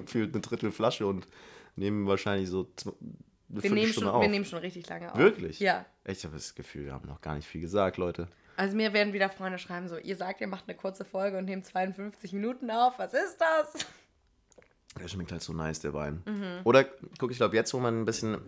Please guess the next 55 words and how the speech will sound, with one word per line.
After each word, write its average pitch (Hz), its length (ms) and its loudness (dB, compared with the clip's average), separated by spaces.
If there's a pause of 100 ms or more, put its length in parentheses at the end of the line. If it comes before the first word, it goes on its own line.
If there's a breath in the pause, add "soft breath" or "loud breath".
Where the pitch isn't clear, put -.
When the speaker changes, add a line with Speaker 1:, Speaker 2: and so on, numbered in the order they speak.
Speaker 1:
im 87 80 -2
Glas 101 380 6
hatte 135 200 -4
und 117 60 0
mal 107 140 0
so 98 80 -4
ein - 20 -2
bisschen 101 220 -4
geschwenkt 104 340 -4 (100)
hat, 120 200 -2 (320)
Speaker 2:
Der 208 140 2
braucht 214 240 4
wirklich 202 280 -4
einen 196 60 2
Speaker 1:
schmeckt 196 40 4
Speaker 2:
Moment - 100 4
Speaker 1:
der 180 60 4
Speaker 2:
im 185 60 2
Speaker 1:
schon 196 80 2
Speaker 2:
Glas, 180 140 10
Speaker 1:
krass 175 140 8
Speaker 2:
der - 80 -2
Speaker 1:
auch - 20 6
Speaker 2:
braucht 90 120 8
einen 185 100 -2
Speaker 1:
so 95 80 6
Speaker 2:
Moment 87 180 8
im 87 60 -2
Speaker 1:
nach 87 100 4
Speaker 2:
Glas. 87 140 -2
Speaker 1:
Kirsche, 113 260 4
aber 85 160 6
angenehm, 85 460 4
nicht 98 100 0
so 127 140 2
übertrieben 113 440 -2
süß. 101 60 -4
Speaker 2:
Ja, 240 120 4
so 262 100 0
sauer, 285 400 4
also 269 180 -2
der 269 160 -2
hat 302 160 -2
wirklich 285 240 -6
so 277 80 -8
ein 262 60 -4
bisschen 254 240 -4
was 233 200 -4
von 226 240 -4
einer 208 460 -4
Schwarzwälder 220 460 -4
Kirschtorte 196 640 -8
vielleicht. 170 340 -8
So 190 80 -6
Speaker 1:
Ja. 165 60 -4